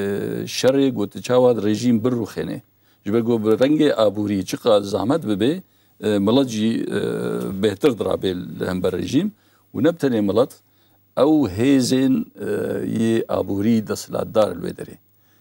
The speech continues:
یعنی، مەسەلەن، بۆرژوازیە سنی حتا نەها، اه، هێژی، اه، ددلیە لە مەسەلا، اه، تەڤلیبوونا شۆڕەشێ و لە دژبوونا، اه، ڕێژیمێ. لێ ئەگەر دۆم بگیا، وا ساڵێک دۆم کرد.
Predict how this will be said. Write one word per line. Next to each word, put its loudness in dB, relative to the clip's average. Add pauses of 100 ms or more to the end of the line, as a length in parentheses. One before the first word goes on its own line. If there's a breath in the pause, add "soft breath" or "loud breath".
(100 soft breath)
یعنی، -2
مەسەلەن، 0
بۆرژوازیە 2
سنی 2
حتا -2
نەها، -2
اه، -4
هێژی، 2
اه، -4 (120)
ددلیە 2 (140)
لە -4
مەسەلا، 0
اه، -6 (180)
تەڤلیبوونا -2 (100)
شۆڕەشێ -2
و -2
لە -4
دژبوونا، -2
اه، -6
ڕێژیمێ. -6 (560 soft breath)
لێ -2
ئەگەر 2 (120)
دۆم 4
بگیا، 0
وا 0
ساڵێک 0
دۆم -8
کرد. -20